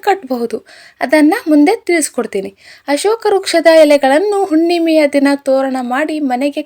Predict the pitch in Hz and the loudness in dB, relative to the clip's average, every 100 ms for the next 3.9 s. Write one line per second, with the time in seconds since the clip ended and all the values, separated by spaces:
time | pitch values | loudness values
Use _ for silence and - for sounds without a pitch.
0 | 277 262 262 254 254 269 339 330 320 - | -6 -8 -8 -6 -4 -4 -2 -4 -6 -6
1 | 262 285 285 240 262 - 247 370 381 392 | -2 0 -2 -4 -6 -6 -8 -6 -6 -8
2 | - - - - 320 320 330 269 311 392 | -12 -20 -20 -2 0 0 -4 -4 0 2
3 | 370 311 311 294 285 320 320 285 | 2 -2 -4 -2 0 0 -2 -2